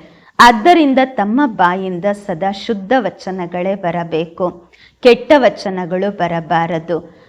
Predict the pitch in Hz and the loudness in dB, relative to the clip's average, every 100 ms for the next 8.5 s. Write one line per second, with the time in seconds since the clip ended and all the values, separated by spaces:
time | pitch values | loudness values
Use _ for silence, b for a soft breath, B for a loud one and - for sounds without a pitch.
0 | _ - 220 220 240 - 302 302 349 262 | _ 4 6 4 2 2 2 4 4 2
1 | 180 180 175 170 175 175 160 170 170 - | 0 0 0 0 -2 -4 -4 -4 -6 -12
2 | b b b 277 359 392 392 339 269 240 | b b b 6 8 6 4 2 4 4
3 | 254 202 185 220 220 190 180 180 - 220 | 4 2 0 -2 -2 -2 -2 -4 -6 -8
4 | 208 190 175 180 170 170 165 170 B B | -6 -4 -4 -6 -6 -4 -4 -6 B B
5 | B - 330 415 214 208 226 190 202 220 | B -4 -2 0 -2 0 2 2 2 0
6 | 233 208 170 190 185 190 - 196 185 170 | 0 -4 -2 -2 -2 -6 -8 -10 -8 -6
7 | 175 165 180 202 277 - 320 330 311 294 | -6 -6 -6 -6 -6 0 0 0 -4 -2
8 | 277 269 - 262 254 | -2 -6 -6 -2 0